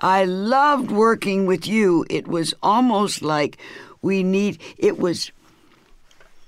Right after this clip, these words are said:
something that I did two weeks ago at the Carlyle when they s-, said, challenged me to do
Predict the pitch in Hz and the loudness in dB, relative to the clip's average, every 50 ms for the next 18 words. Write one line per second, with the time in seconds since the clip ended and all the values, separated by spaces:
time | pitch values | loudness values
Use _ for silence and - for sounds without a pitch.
0 | - - - - - 196 214 240 220 - 262 277 269 262 240 185 - - - - | -16 -12 -10 -6 -4 -2 -2 -2 -2 0 0 0 0 0 0 -2 -4 -6 -4 -2
1 | 143 143 147 170 165 113 180 185 175 180 180 170 165 143 - - - - - - | 0 0 0 0 0 0 0 0 0 0 -2 -4 -6 -12 -14 -18 -20 -20 -20 -20
2 | - - _ _ _ _ _ _ _ - - - - 180 180 175 185 208 226 - | -20 -20 _ _ _ _ _ _ _ -18 -12 -6 -2 -2 0 0 0 -2 -2 -2
3 | - - 160 143 - 156 139 131 127 139 143 143 143 - - 139 - - 170 190 | -4 -4 -4 -4 -2 -2 -2 0 -2 -2 -4 -4 -6 -8 -10 -8 -4 -2 -2 0
4 | 202 190 147 107 113 117 101 98 127 135 135 _ _ _ _ _ _ _ _ _ | 0 0 0 0 -2 -2 -4 -6 -8 -10 -14 _ _ _ _ _ _ _ _ _
5 | _ _ _ _ _ _ - - 139 147 151 151 151 160 143 - - - - - | _ _ _ _ _ _ -10 -6 -2 -2 0 0 0 0 -2 -2 -4 -4 -6 -6
6 | - - 147 139 131 127 120 - - _ _ _ _ _ - - - 220 233 254 | -4 -2 -2 -2 -2 -2 -4 -8 -12 _ _ _ _ _ -4 0 0 2 2 2
7 | 254 233 190 165 120 135 127 - 320 - 135 139 127 92 92 120 - - - - | 2 2 2 0 0 -2 -4 -4 -4 -4 -4 -6 -4 -4 -4 -6 -6 -6 -8 -10
8 | - 151 131 117 - - 165 165 151 143 123 104 - - 160 | -10 -8 -8 -8 -6 -4 -4 -4 -2 -4 -4 -6 -8 -10 -14